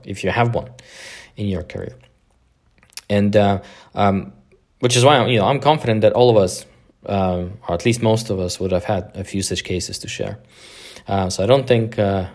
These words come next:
you'd be short of, short of content. I know for sure that, you know, I've, I've, you know, I've had my share of, uh, you know,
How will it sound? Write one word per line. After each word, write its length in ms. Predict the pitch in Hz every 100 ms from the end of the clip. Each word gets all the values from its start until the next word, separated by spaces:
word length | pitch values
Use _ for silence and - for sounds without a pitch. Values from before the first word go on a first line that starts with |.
| _ _
you'd 160 | - 104
be 80 | 104
short 300 | - 101 95
of, 240 | 92 -
short 200 | - 98
of 100 | -
content. 400 | 110 101 85 82
I 120 | 110
know 220 | 110 127 143
for 140 | 127
sure 320 | 123 123 120
that, 280 | 117 101 -
you 100 | 110
know, 140 | 95
I've, 240 | 104 107 - -
I've, 340 | 110 107 - - _ - - _ -
you 80 |
know, 200 | 95 90 - _ _ _ _ -
I've 140 | 101 107
had 160 | 110
my 120 | 107
share 400 | 104 107 95 92
of, 200 | 90 90
uh, 280 | 90 87 87 87
you 80 |
know, 180 | 95 85